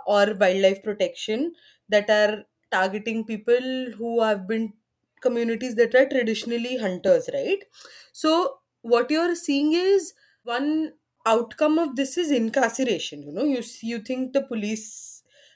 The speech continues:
arrest you, and we look at prison numbers and we say ki, "Acha, overrepresentation hai," you know, there is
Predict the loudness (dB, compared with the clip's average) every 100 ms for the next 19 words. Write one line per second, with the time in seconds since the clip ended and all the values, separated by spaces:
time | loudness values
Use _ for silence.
0 | _ 4 4 2 0 2 4 4 2 -4
1 | 0 2 2 0 -12 _ _ _ _ _
2 | _ -20 -6 0 2 4 2 0 2 4
3 | 4 4 2 0 0 -2 -4 0 0 0
4 | 0 0 2 0 -6 _ 0 8 10 10
5 | 6 4 4 4 2 -2 -2 -2 0 0
6 | 0 0 0 0 0 -2 -10